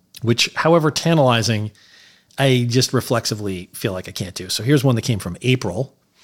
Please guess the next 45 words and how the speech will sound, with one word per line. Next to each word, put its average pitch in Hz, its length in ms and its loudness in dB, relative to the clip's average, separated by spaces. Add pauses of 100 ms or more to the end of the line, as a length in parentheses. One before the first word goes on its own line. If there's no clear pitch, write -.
(400)
"Hey, 254 160 4
I've 151 100 2
got 202 100 4
a 180 40 2
few 202 180 2
great 143 360 2
guests - 460 0
to 131 120 -4
pitch 139 260 0
you. 90 280 -4
One, 120 480 0 (1040)
Jeffrey 127 800 2
Bryan 131 800 2
was 131 300 2
in 156 180 4
the 135 140 2
original 180 480 2
Karate 175 380 0
Kid 214 220 2
movie. 127 380 -2 (800)
He 135 140 -2
had 117 100 0
to 117 100 0
audition 120 340 0
for 117 120 -6
the 107 80 -4
role, 185 280 4
has 120 140 0
some 113 120 -2
great 90 220 -12
background 156 360 0
stories 117 300 -2
as 107 100 -10
well 139 160 -2
as 151 120 2
his 156 120 2
own 214 160 2
career. - 380 -2 (360)
He's 165 240 2
now 165 280 2
in 170 100 4
the 127 140 2
eighties 147 280 2
band 147 320 0
Survivor, 139 640 0